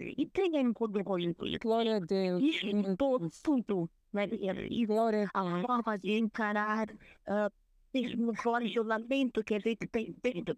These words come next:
Speaker 1: tem, tem, um ano só. Eu
Speaker 2: Yeah.
Speaker 1: preciso de
Speaker 2: Glória a Deus, glória a Deus.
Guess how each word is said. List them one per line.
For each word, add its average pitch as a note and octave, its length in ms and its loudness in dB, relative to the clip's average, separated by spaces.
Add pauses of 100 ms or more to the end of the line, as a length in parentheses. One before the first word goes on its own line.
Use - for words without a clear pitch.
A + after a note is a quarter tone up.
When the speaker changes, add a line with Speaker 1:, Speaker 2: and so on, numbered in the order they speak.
Speaker 1:
tem, - 160 -4
tem, A#3 300 0 (420)
um B3+ 120 2 (120)
ano G4 460 0 (140)
só. D#4 240 2 (440)
Eu C4 120 2
Speaker 2:
Yeah. G3 360 2
Speaker 1:
preciso G3+ 360 -2
de A#3+ 180 -4 (220)
Speaker 2:
Glória G#3+ 320 2
a - 20 0
Deus, F3+ 580 0
glória G3+ 260 2
a - 20 -2
Deus. E3+ 420 0